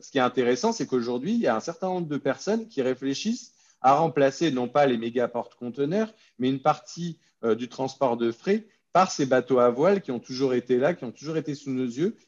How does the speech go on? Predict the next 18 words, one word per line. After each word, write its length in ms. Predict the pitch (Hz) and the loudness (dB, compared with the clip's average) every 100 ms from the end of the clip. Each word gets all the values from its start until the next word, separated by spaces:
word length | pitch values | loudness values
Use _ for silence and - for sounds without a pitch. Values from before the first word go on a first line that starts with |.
| - | -4
qui 80 | 143 | 0
ont 100 | 147 | 2
continué 540 | 226 220 208 185 196 | 2 0 0 2 2
très 180 | 190 185 | 2 0
largement 500 | 175 151 147 156 165 | 2 0 -2 -4 -2
à 80 | 127 | -4
circuler 540 | - 135 - 131 180 | -4 -6 -4 0 0
de 80 | 170 | 0
manière 300 | 120 127 123 | -2 -2 -2
parfois, 520 | 120 - 131 131 131 | -4 -4 -2 2 2
euh, 200 | 98 90 - _ _ | 2 -2 -8 _ _
assez, 420 | 110 110 - 127 | -4 -4 2 2
euh, 160 | 120 95 | 4 2
illégale, 680 | 117 110 113 113 156 214 123 - _ _ _ | -2 -2 -2 2 4 4 2 -4 _ _ _
mais 200 | 113 156 | -2 0
qui 180 | 190 156 | 0 -4
sont 240 | 135 160 135 | -6 -6 0
remis, 480 | 139 143 160 196 | 0 2 0 -4